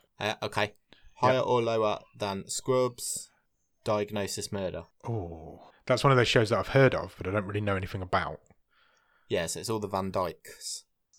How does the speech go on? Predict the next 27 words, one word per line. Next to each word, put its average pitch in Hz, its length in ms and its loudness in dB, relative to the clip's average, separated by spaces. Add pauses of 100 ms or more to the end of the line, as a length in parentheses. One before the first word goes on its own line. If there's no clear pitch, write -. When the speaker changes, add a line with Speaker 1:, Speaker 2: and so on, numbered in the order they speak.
(140)
Speaker 2:
All 120 160 0
the 117 100 2
Van 117 220 6
Dyke? 107 480 0
<laughs> 123 60 -2 (220)
Speaker 1:
Yeah. 147 280 2 (680)
It's, 143 220 -2 (340)
it's - 320 -6
Dick. - 460 0 (180)
Dick 156 180 0
Van 135 180 -2
Dyke 120 340 2
and 110 80 -4
his - 180 -4
son 123 300 -2
and 98 160 -6
his 92 280 -6
grandkids, 113 540 -4
they're 113 180 0
all 95 140 0
in 92 120 -6
it. 90 120 -10 (400)
Speaker 2:
It's - 120 -20
the 127 120 -2
Van 107 180 0
Dyke 135 280 4
clan. 85 300 -8